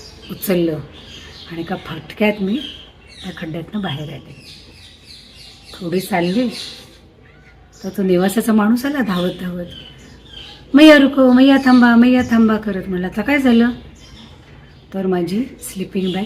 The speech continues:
तिथे राहिली होती. खरं तर मी चार वस्तू होत्या माझ्याजवळ आणि कुठेही दोन चार मिनटं बसले पाणी प्यायला,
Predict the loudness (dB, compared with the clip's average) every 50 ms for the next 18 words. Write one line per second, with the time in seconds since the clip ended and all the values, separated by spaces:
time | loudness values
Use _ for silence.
0 | -8 -10 -12 -10 -8 -6 -4 -4 -4 -6 -6 -8 -8 -10 -12 -16 -20 -20 -20 -20
1 | -20 -20 -20 -20 -20 -20 -20 -20 -20 -20 -20 -20 -20 -20 -20 -20 _ -20 -20 -16
2 | -12 -8 -6 -6 -6 -6 -6 -4 -4 -4 -4 -4 -4 -2 -2 -2 -4 -4 -8 -8
3 | -10 -12 -12 -10 -8 -8 -8 -8 -6 -4 -2 -2 -2 -2 -2 -4 -4 -4 -6 -6
4 | -6 -8 -10 -14 -20 -20 -20 -20 -20 -20 -20 -20 -14 -10 -8 -6 -6 -8 -8 -10
5 | -8 -4 -2 -2 -2 0 0 0 -2 -2 -2 -2 -2 0 0 -2 0 -2 -2 -4
6 | -4 -4 -2 -4 -2 -2 -2 -2 -2 -4 -4 -6 -8 -8 -8 -10